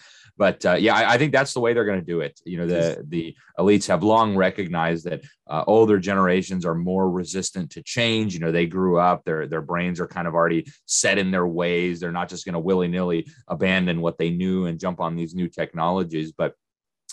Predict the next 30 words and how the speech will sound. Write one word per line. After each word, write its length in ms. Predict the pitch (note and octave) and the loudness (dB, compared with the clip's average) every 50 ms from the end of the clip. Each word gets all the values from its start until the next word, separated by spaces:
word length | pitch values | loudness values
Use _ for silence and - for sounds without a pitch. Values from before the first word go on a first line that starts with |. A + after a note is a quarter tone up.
| _ - | _ -4
the 80 | F2+ E2+ | -4 -2
younger 360 | E2+ F#2 G2 A2+ A#2 G#2+ G2+ | 0 2 2 2 2 2 2
generation 600 | E2 F#2 F2+ E2 D#2+ D#2+ D2+ D#2 D#2 - - D#2 | 2 0 -2 -2 0 0 0 -2 -2 -4 -8 -12
that's 160 | D2+ D2 - | -12 -12 -14
coming 320 | - - F2+ E2+ E2+ D#2+ E2 | -6 -4 -2 -2 0 0 2
up, 200 | E2+ E2+ D#2+ - - - - - _ | 2 2 0 -2 -14 -16 -20 -12 _
uh, 40 | - | -6
if 100 | D#2+ - | -4 -4
you 80 | F2+ - | -4 -4
can 200 | F#2+ E2+ F2 F2+ | -2 -2 -2 0
market 360 | F#2+ G2 G2+ G#2+ G#2+ A#2 G2+ | 2 4 4 4 2 2 0
it 80 | G2 F2+ | 2 2
as 100 | E2+ - | 0 0
something 280 | G2+ F#2+ E2+ G2 F2+ | -2 -2 0 -2 -2
that's 160 | D#2+ D2 - - | -2 -6 -10 -18
cool 580 | - - - A#2 A2 G#2+ G#2 G2+ G2 G2 F#2+ | -18 -6 -2 0 2 4 4 4 4 2 2
and 120 | F2 D#2+ D#2 | 0 -2 -4
show 200 | - G2+ F#2+ F#2+ | -2 -2 0 0
that 60 | F#2 | 0
your 120 | D#2 E2 | -2 -6
parents 400 | - - - G2 F#2 F#2 F#2 - - | -8 -8 -8 -4 -4 -4 -4 -4 -6
are 40 | E2+ | -10
just 200 | E2 F2 - - | -8 -10 -10 -4
old-fashioned 720 | - F2+ F#2 D#2+ _ F2 D#2+ E2+ E2 - - F2+ E2+ D2+ | -2 -2 -2 -2 _ -2 -2 -2 -2 -2 -6 -6 -6 -4
goobers 380 | E2 E2+ F2 E2 F2 E2+ D#2 | -2 -2 0 0 0 -2 -2
that 120 | D#2+ E2 C#2+ | -4 -6 -8
just 200 | E2+ E2 - - | -8 -12 -4 -2
don't 220 | F2 E2 D#2+ D2 | -2 -2 -2 -2
get 180 | D#2+ F2+ F#2 F2 | -2 0 2 2
it, 160 | D#2 - | 0 -2